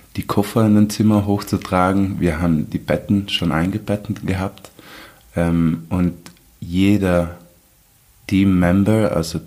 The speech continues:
Teammitglied, hat mitgeholfen, am Anfang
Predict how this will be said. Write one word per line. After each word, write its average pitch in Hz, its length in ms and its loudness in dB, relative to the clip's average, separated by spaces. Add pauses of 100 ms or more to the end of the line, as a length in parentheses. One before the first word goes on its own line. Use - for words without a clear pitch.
(140)
Teammitglied, 87 920 -2 (480)
hat - 600 -6 (400)
mitgeholfen, 98 1040 0
am 87 160 0
Anfang 90 640 0